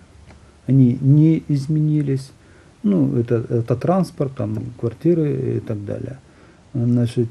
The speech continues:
полно-, комиссия остается как таковая комиссия. То есть есть вопросы, которые можно решать через комиссионно, через комиссию.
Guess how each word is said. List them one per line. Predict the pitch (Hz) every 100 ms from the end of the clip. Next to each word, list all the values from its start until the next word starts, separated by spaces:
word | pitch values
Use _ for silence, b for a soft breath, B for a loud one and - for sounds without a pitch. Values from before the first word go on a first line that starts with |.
| - 131 120
полно-, | 139 151 156
комиссия | 143 160 180 135 - 120 110 - - - -
остается | 131 - 117 113 113 107 123
как | 139 135
таковая | 139 135 147 147 139
комиссия. | 135 139 131 131 117
То | 123
есть | 117
есть | 139 131
вопросы, | 127 123 143 123 120
которые | 123 113 117
можно | 117 117 113
решать | 110 107 - 117 -
через | - 139 120
комиссионно, | - 120 113 - 113 110 113 120 135 - -
через | 123 120
комиссию. | - 123 127 120 -